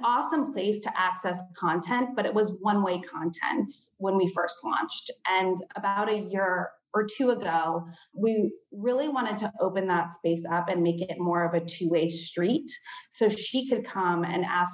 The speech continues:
questions about her reproductive health, and we would have experts, whether it was, you know, a physician, a dietitian, a nutritionist, an advocacy expert there at her fingertips twenty-four seven to answer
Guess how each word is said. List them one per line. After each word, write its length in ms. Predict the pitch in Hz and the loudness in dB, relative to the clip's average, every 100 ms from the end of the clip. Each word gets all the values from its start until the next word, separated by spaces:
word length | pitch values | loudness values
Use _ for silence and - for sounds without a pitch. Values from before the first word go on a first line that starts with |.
| - | -2
questions 840 | 185 175 175 - 165 156 165 170 165 | 0 0 -2 -4 0 2 2 0 0
about 300 | 165 170 175 | 0 0 -2
her 100 | 170 | 0
reproductive 640 | 170 170 170 165 - 165 175 | 0 2 -2 -2 -2 -2 0
health, 320 | 170 226 - _ - | 0 0 -4 _ -2
and 140 | 185 | 0
we 120 | 202 | 2
would 160 | 190 190 | 2 0
have 360 | - 175 175 165 | 0 0 0 -4
experts, 600 | 160 - - 220 214 - - - - _ | -6 -6 -2 0 -2 -8 -20 -20 -20 _
whether 360 | 190 185 175 | -2 0 2
it 140 | 180 170 | 0 0
was, 520 | 185 185 180 180 180 - | 2 2 0 -2 -8 -2
you 100 | 180 | 2
know, 260 | 165 165 - | 2 0 -2
a 80 | - | -2
physician, 920 | 190 170 180 175 175 160 165 165 - | 0 2 2 2 -2 0 2 2 0
a 60 | 170 | -2
dietitian, 840 | 175 135 175 - - 240 240 190 | -2 0 -2 -6 0 0 2 0
a 400 | 165 165 160 - | 2 2 0 0
nutritionist, 720 | 226 - - 214 180 170 170 - - - - - | 0 -2 0 2 2 0 -4 -14 -20 -20 -20 -2
an 80 | 185 - | -2 0
advocacy 680 | 180 208 214 196 180 185 165 | 0 0 -2 -6 0 0 2
expert 680 | - - - 170 160 156 - - | 0 -4 -4 0 0 0 -6 -10
there 640 | 190 170 185 185 185 - - | -6 0 0 2 0 -2 0
at 160 | 214 - | 0 0
her 200 | 220 - | -4 0
fingertips 500 | 170 170 175 185 180 - - | 2 2 2 -2 -4 -8 0
twenty-four 540 | 170 165 170 165 170 | 2 4 2 -2 -4
seven 580 | - 170 202 269 320 311 - - | -4 -4 0 4 4 2 -6 -12
to 180 | - 196 | -8 -2
answer 320 | 190 196 175 | 0 0 -2